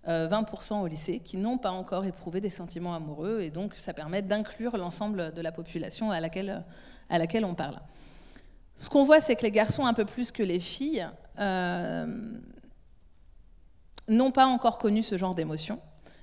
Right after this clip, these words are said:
et que les lycéens vont exprimer plus facilement des sentiments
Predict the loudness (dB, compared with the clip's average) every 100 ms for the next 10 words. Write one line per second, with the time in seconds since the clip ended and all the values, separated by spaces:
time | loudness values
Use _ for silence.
0 | -2 2 2 2 0 2 4 4 0 0
1 | 0 2 2 2 2 0 0 0 0 0
2 | 0 0 2 0 0 0 0 0 0 0
3 | 0 -2